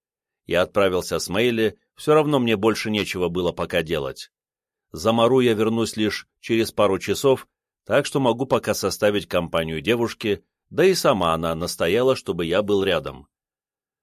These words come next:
Лорд выглядела величественно и статно, как и всегда.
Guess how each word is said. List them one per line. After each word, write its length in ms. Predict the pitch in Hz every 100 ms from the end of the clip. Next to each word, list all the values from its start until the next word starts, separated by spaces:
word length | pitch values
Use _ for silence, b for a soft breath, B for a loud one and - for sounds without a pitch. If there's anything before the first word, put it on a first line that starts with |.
| _
Лорд 380 | - 85 160 175
выглядела 580 | 107 143 143 135 127 117
величественно 920 | 85 76 - 147 135 139 135 131 127 - -
и 140 | 131
статно, 580 | 120 - 73 - 110 131
как 280 | - 80 101
и 40 |
всегда. 520 | - 143 113 78 65